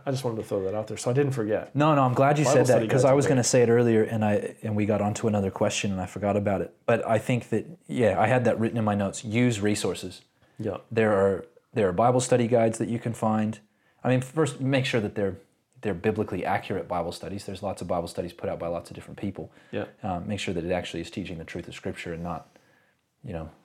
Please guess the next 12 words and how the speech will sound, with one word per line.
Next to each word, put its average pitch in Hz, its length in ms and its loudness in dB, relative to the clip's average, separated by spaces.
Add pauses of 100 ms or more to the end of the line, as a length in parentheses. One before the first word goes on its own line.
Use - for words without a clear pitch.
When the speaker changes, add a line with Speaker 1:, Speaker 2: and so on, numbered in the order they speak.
(640)
Speaker 2:
teaching 95 280 -4
about 87 220 -2
strange 92 340 -6
things 90 320 -6
like 85 200 -4
secret - 260 -10
raptures 82 420 -4
or 82 60 -12
something, - 340 -14
you 95 100 -10
know? 90 140 -10 (120)
Speaker 1:
Yeah. 92 120 -8